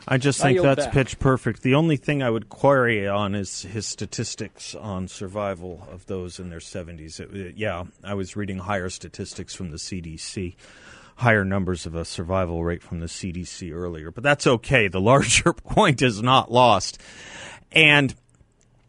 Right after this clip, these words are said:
Speaker 1: it comes at such an odd time where, yes, uh, lim-, stay at home, but limit who can stay at home, limit travel, but the governor will bring in his eighty-nine-year-old mother.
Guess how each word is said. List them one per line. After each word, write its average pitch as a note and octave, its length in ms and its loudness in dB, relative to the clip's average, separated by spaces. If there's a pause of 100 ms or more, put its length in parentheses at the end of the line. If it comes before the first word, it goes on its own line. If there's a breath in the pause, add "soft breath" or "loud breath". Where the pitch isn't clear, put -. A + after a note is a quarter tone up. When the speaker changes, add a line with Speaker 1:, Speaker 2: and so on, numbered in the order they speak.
(140)
Speaker 1:
it - 200 2
comes A3+ 520 4
at C3+ 180 0
such G3+ 240 0
an F#3+ 120 2
odd C#3 340 4
time D#3+ 480 4 (460 soft breath)
where, C3 480 4 (160)
yes, C#3 520 4 (320)
uh, A#2 340 4
lim-, E3 280 2 (200)
stay G3 360 4
at D#3+ 100 2
home, C#3 240 4
but B2+ 160 2
limit D3 440 2
who A2+ 160 0
can G2+ 200 -2
stay G2+ 340 2
at F2 100 -2
home, G#2 280 2
limit D3+ 540 0
travel, B2 840 4 (520 soft breath)
but C3 240 2
the B2 80 -2
governor C#3+ 500 4
will A#2+ 180 4
bring B2+ 260 2
in B2 160 4
his A#2 180 0
eighty-nine-year-old A#2 920 4
mother. A#2+ 380 4